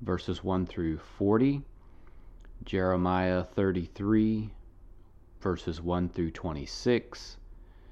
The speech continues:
Then you also have Daniel chapter two, in particular, verse thirty-five, and then Daniel seven thirteen through fourteen, and then Zechariah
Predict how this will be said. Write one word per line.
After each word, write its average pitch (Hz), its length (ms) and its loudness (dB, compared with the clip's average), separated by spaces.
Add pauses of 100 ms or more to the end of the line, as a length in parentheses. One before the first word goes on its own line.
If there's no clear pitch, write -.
(1300)
Then 101 180 6
you 101 180 8
also 98 320 6
have 92 380 4
Daniel 98 420 4
chapter 92 600 0
two, 113 480 8
in 90 80 4
particular, 95 580 2
verse 87 320 2
thirty-five, 98 880 2 (680)
and 87 240 0
then 87 280 2
Daniel 90 560 2
seven 92 720 4
thirteen 95 520 2
through 87 260 2
fourteen, 110 920 2 (2500)
and 90 200 0
then 90 520 2 (920)
Zechariah 98 840 4